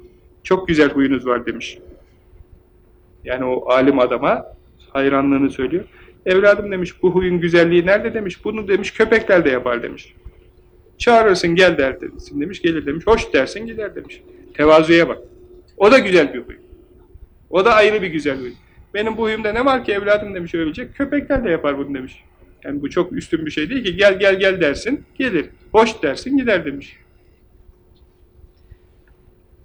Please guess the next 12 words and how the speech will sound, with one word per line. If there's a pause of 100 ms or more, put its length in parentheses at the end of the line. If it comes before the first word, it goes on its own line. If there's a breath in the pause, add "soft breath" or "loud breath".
(100)
Demek
ki
alim (220)
böyle
olacak,
halim
selim
olacak. (920 soft breath)
Ve
tezellülü
zinetül
müteallimi.